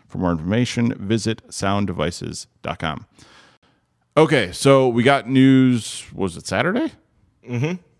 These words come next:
Speaker 1: Saturday. Big reunion for the Brewers.
Speaker 2: Huge.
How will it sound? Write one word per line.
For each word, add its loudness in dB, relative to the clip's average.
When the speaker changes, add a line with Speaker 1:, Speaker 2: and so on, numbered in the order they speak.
Speaker 1:
Saturday. 0
Big 4
reunion 2
for -4
the 0
Brewers. -2
Speaker 2:
Huge. -2